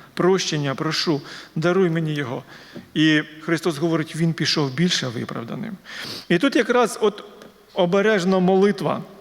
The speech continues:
Христос попереджає, Він каже: "Я запевняю вас, вони вже одержують свою нагороду".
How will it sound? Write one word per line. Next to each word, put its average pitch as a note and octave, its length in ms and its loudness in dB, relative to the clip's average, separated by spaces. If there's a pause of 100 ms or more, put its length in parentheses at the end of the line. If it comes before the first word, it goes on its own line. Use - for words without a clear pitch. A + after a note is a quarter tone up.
Христос F3+ 500 0
попереджає, F3+ 840 2 (560)
Він F3 120 4
каже: F3+ 260 4
"Я F#3+ 120 4
запевняю F#3 580 2
вас, E3+ 200 2
вони E3+ 220 2
вже D#3+ 160 2
одержують D3 680 0
свою D3 340 0
нагороду". C#3 500 0